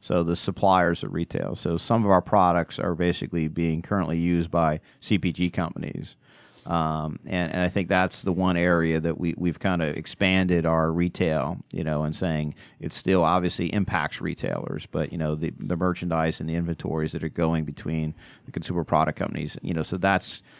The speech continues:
kind of the new strategy going forward is that piece.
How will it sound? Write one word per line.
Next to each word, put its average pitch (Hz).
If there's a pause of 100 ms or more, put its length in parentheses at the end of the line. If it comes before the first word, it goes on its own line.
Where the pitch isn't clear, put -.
(160)
kind 101
of 87
the 85
new 95
strategy 85
going 80
forward 80
is 76
that 78
piece. -